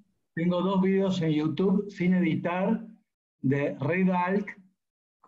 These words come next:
porque el paciente, uno, el paciente tuvo un brote psicótico y no fue más al oftalmólogo, y cuando vino a verme, te, ya pasó un año y medio y estaba todo vascularizado,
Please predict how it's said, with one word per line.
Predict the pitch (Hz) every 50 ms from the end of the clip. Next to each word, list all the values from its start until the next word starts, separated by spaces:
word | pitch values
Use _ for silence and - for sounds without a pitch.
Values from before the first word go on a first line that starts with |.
| _ _
porque | - 151 156 139 139 156
el | 151 143
paciente, | 135 160 135 - - 190 190 196 185 190 190 - 185
uno, | 190 214 220 214
el | 196 180
paciente | 185 165 - - 185 196 185 185 175
tuvo | - 180 180 180
un | 170 160
brote | 156 175 180 180 - 175
psicótico | 147 - 156 147 - 170 185 185 185 202 196 185 190 202 202 214 214 -
y | 139
no | 147 151 143
fue | 139 165 165
más | 165 175 160 - 160
al | 156 147
oftalmólogo, | 139 139 - 151 139 143 156 165 170 170 180 180 180 185 190 208 214 196 185 - - _ _ _ _ _ _ _ _ _
y | - 131
cuando | 131 139 147 147 156 156 143
vino | 165 185 185 175
a | 170 170
verme, | 175 185 196 190 185 175 -
te, | 156 139 135 131
ya | 131 - 156 151
pasó | - 151 139 - 156
un | 160 160
año | 160 160 156
y | 151
medio | 151 160 165 165 170 180 185 180 180
y | 165 147
estaba | 139 143 143 147 147 -
todo | - 170 165 165
vascularizado, | 160 151 139 135 - 143 147 151 151 135 - 170 170 180 190 208 190 185